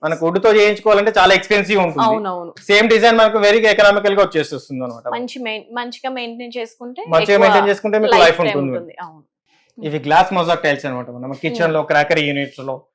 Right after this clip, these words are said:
Speaker 1: మన ఎక్కడైనా వాల్ హైలైట్ చేసుకోవడానికి యూజ్ చేయొచ్చు
Speaker 2: యూజ్
Speaker 1: అనమాట.
Speaker 2: చేయొచ్చు.
Speaker 1: ఇది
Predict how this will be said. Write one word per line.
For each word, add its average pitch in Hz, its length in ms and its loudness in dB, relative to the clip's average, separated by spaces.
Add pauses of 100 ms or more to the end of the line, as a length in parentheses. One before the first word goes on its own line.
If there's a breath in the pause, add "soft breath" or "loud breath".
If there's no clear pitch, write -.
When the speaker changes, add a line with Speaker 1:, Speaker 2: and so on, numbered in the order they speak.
(300)
Speaker 1:
మన 151 320 0
ఎక్కడైనా 147 640 0
వాల్ 143 340 2
హైలైట్ 147 300 -2
చేసుకోవడానికి 143 440 -6
యూజ్ 139 220 -8
చేయొచ్చు 143 180 -8
Speaker 2:
యూజ్ 127 100 -8
Speaker 1:
అనమాట. 120 140 -12
Speaker 2:
చేయొచ్చు. - 380 -8
Speaker 1:
ఇది 170 40 -2